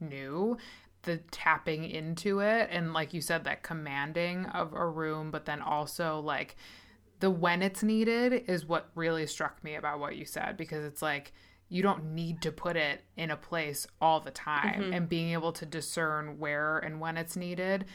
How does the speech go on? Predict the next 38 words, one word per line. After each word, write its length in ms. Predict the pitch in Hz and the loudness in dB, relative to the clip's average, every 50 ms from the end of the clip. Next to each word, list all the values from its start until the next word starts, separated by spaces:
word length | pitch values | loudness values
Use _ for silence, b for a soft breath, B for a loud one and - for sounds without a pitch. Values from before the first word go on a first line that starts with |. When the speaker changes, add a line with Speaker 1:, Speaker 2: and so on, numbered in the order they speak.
| B B B | B B B
Speaker 1:
helps 440 | B - - 190 196 190 - - 185 | B 4 6 6 6 6 2 -2 -2
you 300 | 175 170 165 156 - - - - - | 0 0 0 -2 -4 -8 -14 -8 -4
regain 520 | 175 175 170 165 - 156 151 156 160 165 | -2 -2 -2 0 -2 -2 0 0 0 0
that 200 | 170 170 - - | 0 0 0 2
balance 500 | 185 190 185 190 202 208 220 220 - - | 2 2 4 4 4 4 4 0 -2 -6
to 160 | - - 226 226 | -6 -2 0 0
a 60 | 214 | 0
certain 400 | 220 - 226 214 - - 220 220 | -2 -2 -2 -2 0 2 2 2
degree. 560 | 233 220 202 233 240 240 247 247 247 254 254 254 B B B B B B - | 2 0 0 2 2 4 4 4 4 2 0 -2 B B B B B B 2
Um, 500 | 170 175 170 160 151 131 - - - - - | 4 6 6 8 6 4 2 0 -4 -4 -2
and 100 | - 175 | 0 2
I 60 | 170 | 2
think 200 | 170 185 180 165 | 2 2 0 0
sometimes 400 | 170 - 170 165 160 160 165 160 | 2 0 0 0 0 0 -2 0
that's 220 | 165 151 151 - - | 0 0 0 0 -2
where 140 | 165 156 151 | -4 -2 -2
we 100 | 151 147 | -2 -2
get 240 | 151 160 151 - | 0 0 2 4
off 220 | 151 143 143 - - | 4 2 2 0 -2
kilter, 460 | - 170 165 165 - 139 - - - 160 | -2 -2 -2 -2 -4 -6 -4 -4 -4 -4
is, 140 | 160 151 - | -4 -4 -4
like, 180 | 143 143 - | -6 -6 -6
we're 100 | 160 160 | -6 -6
putting 280 | - - 156 160 160 151 | -4 -4 -4 -4 -2 0
it 80 | 151 | 0
everywhere 440 | 156 151 151 156 151 143 143 143 143 | 0 0 0 0 -2 0 0 0 2
all 200 | - 151 147 139 | 2 2 2 0
the 100 | 143 139 | 0 -4
time 560 | - - - 160 151 143 156 - - - - - - | -6 -4 -2 0 2 2 2 0 -2 -4 -8 -10 -8
Speaker 2:
Yeah. 60 | - 160 | -8 -6
Speaker 1:
instead 320 | 147 - - 165 143 139 | -6 -4 -2 -2 -2 -4
of 100 | 143 143 | -4 -6
stepping 400 | - - 165 151 - 151 156 151 | -4 -4 -4 -2 -2 -4 -6 -2
back 340 | 151 151 139 143 143 - - - | 0 0 0 0 0 -4 -10 -10
and 180 | 170 156 147 | -10 -8 -8
really 220 | 147 143 135 135 139 | -8 -8 -6 -6 -6
seeing, 280 | - - 156 147 147 151 | -4 -6 -6 -6 -6 -8
like, 240 | 147 151 - - | -10 -12 -12 -14